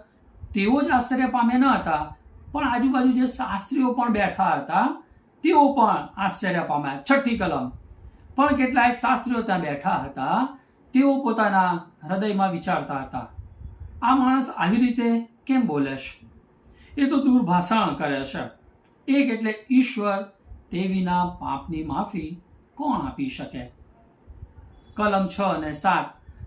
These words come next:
આપણે અહીંયા જોઈએ તો એ ક્રિટિસાઇઝ કરે છે,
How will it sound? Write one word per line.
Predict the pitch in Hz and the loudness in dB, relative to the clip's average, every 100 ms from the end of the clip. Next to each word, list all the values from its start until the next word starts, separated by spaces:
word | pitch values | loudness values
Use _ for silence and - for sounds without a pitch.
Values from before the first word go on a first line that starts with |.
| - | -8
આપણે | 160 165 151 151 | -6 -4 -4 -4
અહીંયા | 156 185 180 | -2 -2 0
જોઈએ | 233 254 | 2 2
તો | - 214 214 - - - _ | 2 -2 -4 -10 -20 -20 _
એ | 294 294 | -6 -4
ક્રિટિસાઇઝ | - 220 233 214 226 190 147 - - | -2 -2 0 0 0 0 -2 -6 -6
કરે | 160 151 | -4 -2
છે, | 143 135 117 - | -4 -8 -12 -18